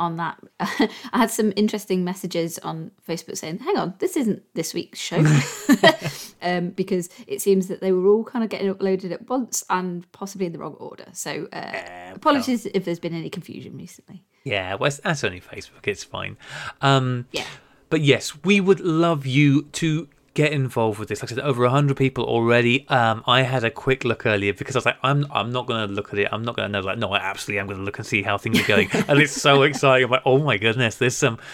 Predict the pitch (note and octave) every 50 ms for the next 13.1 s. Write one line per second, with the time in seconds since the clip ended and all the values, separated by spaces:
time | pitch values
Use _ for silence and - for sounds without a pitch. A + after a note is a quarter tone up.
0 | - - - - - A#2 A2 G#2+ G#2 G2+ G2+ - - A#2+ A#2+ A2 A2+ A2 - -
1 | - G2+ G2+ G2 - - A2+ - - - B2+ A#2 G#2+ G#2 G#2 G#2+ C3 C#3+ C#3+ C#3+
2 | D#3 C#3+ C#3 C#3+ C#3 C#3 C#3+ C#3 C#3 C3 C3 B2+ C3+ - - C3+ C3+ C#3 C#3+ C#3+
3 | C#3 C#3 C#3 - - C#3 C3 B2 G#2+ G#2 G#2+ A#2 - B2+ B2+ - - - B2 B2+
4 | - C#3 A#2+ A2 A2 A2 F#2 - - F#3+ F3+ F3 F3 F3+ G#3+ F4 A#4+ A#4+ - -
5 | - - - - _ - B2 C3 C#3 F3 G#3 A3 - G3+ G3+ G3 G#3 F#3 - F3
6 | G3 A3 A#3 F#3+ G3 E3 C#3 D3 C#3+ F3+ G3 F3 - D3+ D#3+ E3+ F#3 - G4+ -
7 | - E3 B3 E4+ G#4+ E4 F3+ C3 B2 E3 G#3+ A#3+ - B2 A#2+ A2 - - A#2 -
8 | - B2 B2 B2 B2 - - - - - - - - A3 A3+ G#3 F3 D#3+ E3 G3
9 | B3 A#3+ - - - A3 A3 G#3+ - - G#3 G#3 G3+ G3 F#3+ F#3+ F#3 - - F#3
10 | G3+ G#3 F#3+ - C3 A#2 A2 B2 A#2 G#2 - - - - - - - - - -
11 | - C#3 C3+ C3 B2 B2 A#2+ - - D3 C#3 C3+ B2 - B2+ A2 - - - -
12 | _ _ _ _ _ - - E3 E3+ E3+ E3 D3+ D#3 D#3 D3 D3+ D3 C#3+ C#3+ C#3+
13 | C#3 C#3